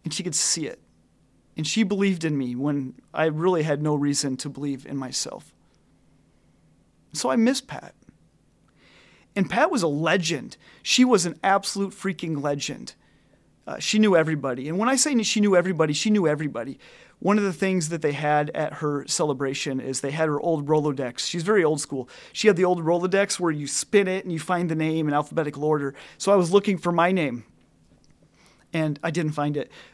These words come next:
But a few before where mine would have been was Adam Sandler. And there was Hillary Clinton. And you could go through a who's who of contacting whoever she wanted to because she had that much influence.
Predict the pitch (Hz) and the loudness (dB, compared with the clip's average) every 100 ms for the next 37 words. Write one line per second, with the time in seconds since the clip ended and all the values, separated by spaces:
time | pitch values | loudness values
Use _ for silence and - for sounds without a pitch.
0 | - 196 196 - _ - - 240 190 156 | -2 2 2 -2 _ -8 2 2 2 -2
1 | 208 190 175 175 170 160 254 277 180 185 | 4 4 4 2 2 4 2 2 2 2
2 | 165 160 - 165 175 160 139 151 131 117 | 2 -4 -4 -2 0 0 0 -4 -4 -8
3 | 147 _ _ _ _ _ _ _ - 156 | -14 _ _ _ _ _ _ _ -6 -2
4 | 160 151 180 147 143 - 135 120 110 123 | 0 0 -2 -2 -4 -4 -6 -6 -10 -16
5 | _ _ _ - 147 143 160 175 160 175 | _ _ _ -6 -2 0 -2 -4 -2 2
6 | 170 156 165 165 143 135 147 151 196 180 | 2 0 -2 0 0 -2 -6 0 2 2
7 | - 220 196 147 147 139 - 160 156 156 | 2 2 2 0 -2 -4 -4 -2 0 -2
8 | 139 147 135 131 _ - 226 233 208 - | -2 -4 -4 -6 _ -6 0 0 0 -2
9 | 185 151 151 139 147 127 - - - _ | -2 0 -2 -4 -8 -8 -14 -20 -20 _
10 | _ - - 185 - 202 190 175 175 165 | _ -8 -2 0 2 2 2 2 0 -4
11 | - 143 - - - - | -4 -4 -6 -14 -12 -14